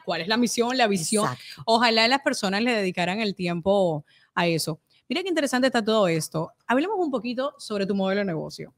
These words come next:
Speaker 1: Yo creo que diversificar, no solamente diversificar los ingresos, sino también el riesgo y no limitarnos. Y yo todas las empresas que admiro, las personas que admiro,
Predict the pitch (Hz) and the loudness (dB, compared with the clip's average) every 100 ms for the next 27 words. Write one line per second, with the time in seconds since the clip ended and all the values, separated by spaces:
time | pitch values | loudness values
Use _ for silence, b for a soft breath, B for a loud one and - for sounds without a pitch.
0 | _ _ 180 220 220 277 285 214 196 226 | _ _ 2 6 8 6 4 4 6 4
1 | 247 196 180 202 202 - 196 196 190 220 | 4 0 2 0 0 -4 -10 -6 -4 -4
2 | 359 - _ 190 190 226 220 214 214 190 | -6 -14 _ -6 -2 0 0 0 0 0
3 | 185 185 185 190 - 175 339 - 156 180 | -2 0 0 0 -2 -2 -2 -4 -6 -6
4 | 180 185 170 156 180 202 226 - 175 - | -2 -2 -2 -4 0 6 6 6 -4 -10
5 | _ B B B B 208 196 196 190 160 | _ B B B B 2 4 4 2 6
6 | 233 226 170 165 - 208 190 214 208 196 | 8 8 4 -2 -4 0 4 4 6 6
7 | 220 262 202 160 190 214 - 196 175 208 | 6 2 -2 -2 -4 -6 -4 -2 0 0
8 | 185 - 196 - 175 185 190 190 175 170 | -2 -4 -4 -2 -4 -2 -2 2 2 2
9 | 196 247 | 2 0